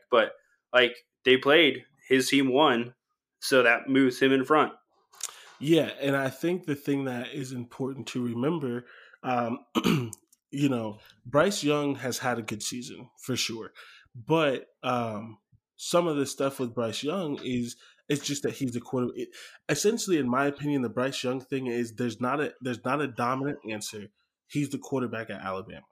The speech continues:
Speaker 2: Um, if Caleb Williams had started the full year, or if, uh, Spencer Rattler was actually a good quarterback,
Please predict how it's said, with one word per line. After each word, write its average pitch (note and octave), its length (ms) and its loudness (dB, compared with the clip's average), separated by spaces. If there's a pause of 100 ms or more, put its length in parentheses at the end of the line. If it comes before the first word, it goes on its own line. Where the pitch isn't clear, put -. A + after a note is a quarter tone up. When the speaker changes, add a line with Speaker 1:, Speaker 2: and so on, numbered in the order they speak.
(640)
Speaker 2:
Um, A#2 560 -2
if B2 380 -4
Caleb E3 340 0
Williams D3 360 -2
had C3 140 -8
started B2 340 -4
the B2 60 -8
full A#2+ 300 -6
year, D#3 400 -4 (240)
or C3 240 -2
if, A2 180 -6 (240)
uh, A#2 140 -6
Spencer B2+ 400 -4
Rattler A2+ 320 -6
was G#2 100 -8
actually G#2 360 -6
a G#2 60 -8
good G#2 200 -10
quarterback, C#3+ 540 -4